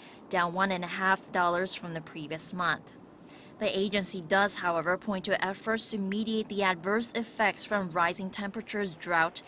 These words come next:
and the recent A I outbreak as the key factors that could affect consumer prices in the months to come.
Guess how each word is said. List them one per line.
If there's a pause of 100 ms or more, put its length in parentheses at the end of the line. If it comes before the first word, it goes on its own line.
(220)
and
the
recent
A
I
outbreak
as
the
key
factors (100)
that
could
affect
consumer
prices (260)
in
the
months
to
come.